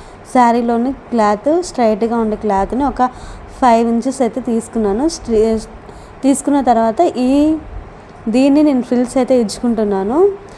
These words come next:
చిన్న చిన్నగా ఫ్రిల్స్ పెట్టేస్తున్నాను. ఫ్రిల్స్ పెట్టడం వల్ల మనకి చిన్న చిన్నగా పెడితే లుక్ అనేది బాగుంటుంది. దానికోసం అయితే నేను చిన్న చిన్నగానే పెడుతున్నానండి. ఒక్కోటి ఒక్కోటి సేమ్ లెంత్లోనే వచ్చేలాగా మనము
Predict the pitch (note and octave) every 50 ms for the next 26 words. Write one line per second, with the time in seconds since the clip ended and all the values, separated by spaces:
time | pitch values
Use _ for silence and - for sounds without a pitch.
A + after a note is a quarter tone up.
0 | - - - - - - - C#4+ C4+ C4+ C4 B3+ - C#4 C4+ C4+ C4+ C4+ C#4+ D4
1 | D#4 D#4 D#4 C#4 A#3+ B3 - - - - A#3+ F#3+ - A#3 A3+ A3+ - - A#3 G#3+
2 | G3+ G3 A3 C#4+ E4+ E4 C#4 C4+ B3 B3+ - - - B3+ A#3+ C4 B3 A#3+ A#3+ A#3
3 | G#3+ G3+ F#3+ G#3 A#3 A3+ A3 G#3 G#3+ G3+ - - D#4 F#4+ G4+ - - - - -
4 | - - - - - - - - - - C4+ C#4 C#4 B3+ - C#4 C#4 D4 C#4+ D4
5 | C#4 - A#3+ G#3+ G3+ G3+ - D#4 F#4 F4+ E4 C4 B3 A3+ - - B3+ A#3+ A#3+ B3
6 | B3 A3 G#3+ G#3 G#3 A3 A3+ A3 G#3 G3 G3+ F#3 F#3+ G#3+ A#3 G#3+ G#3+ G#3 G3+ G3+
7 | G#3 A3 A3 - A#3 G#3+ G#3 - A3+ A3 G#3 G#3+ C4 E4 F#4 - - - - -
8 | - - - - - - B3 A#3+ A#3+ A3 - A#3 A#3 A3+ A3 A3 A3+ B3 A3+ A3+
9 | G#3+ F#3+ - - G#3 G3+ G3 F#3+ F#3 F#3 F3+ G3 C4+ E4 D#4+ - A3+ G#3+ - -
10 | A3 A#3+ C4 B3 A#3+ A3 G#3 - A3 A3 A3 D4+ D#4 - - B3 A3+ A3+ A#3+ B3
11 | A#3+ A3+ A3 G#3+ G#3+ - A3 G#3+ G#3+ G#3+ A#3 A3+ G#3+ G#3 - - G#3+ G3+ G3 F#3+
12 | G#3+ G#3+ G#3+ G3+ G3 G3 G3+ A3 C#4 F4+ G#4+